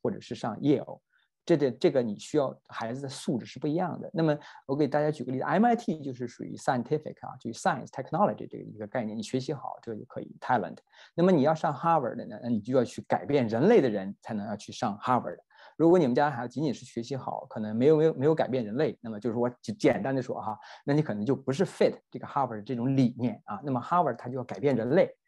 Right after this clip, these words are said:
你说光改变我自己行不行呢？不够，not enough。所以说 Harvard 就，就你要可能做出很大的一个，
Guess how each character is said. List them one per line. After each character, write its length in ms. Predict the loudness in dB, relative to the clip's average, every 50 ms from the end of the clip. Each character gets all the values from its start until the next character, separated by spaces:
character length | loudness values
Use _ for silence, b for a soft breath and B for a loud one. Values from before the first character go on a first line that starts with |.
| _ _
你 100 | -2 2
说 80 | 2 4
光 160 | 4 4 4
改 100 | 6 4
变 140 | 6 6 6
我 80 | 6 4
自 120 | 4 0
己 120 | -2 -2
行 120 | -4 -4 -4
不 60 | -2
行 180 | 0 0 0 0
呢？ 220 | 0 -2 -4 -4 _ _ _ _
不 100 | -8 -4
够， 240 | -4 -4 -4 -4 -10 _ _ _ _ _
not 200 | 0 0 0 0
enough。 340 | -4 -4 -4 -4 -6 -8 -12 _ _ b b b b b b _
所 120 | 0 0 2
以 20 |
说 140 | 4 2 0
Harvard 420 | 4 4 4 6 6 6 6 4 4
就， 200 | 2 -2 -4 -4
就 160 | -2 -2 0
你 60 | 0
要 120 | 2 0 -2
可 160 | -2 -4 -8
能 140 | -8 -8 -2
做 140 | -2 -2
出 120 | -2 -2 -10
很 140 | -12 -6 -2
大 180 | 0 0 0
的 80 | 0 -2
一 40 | -6
个， 200 | -8 -8 -10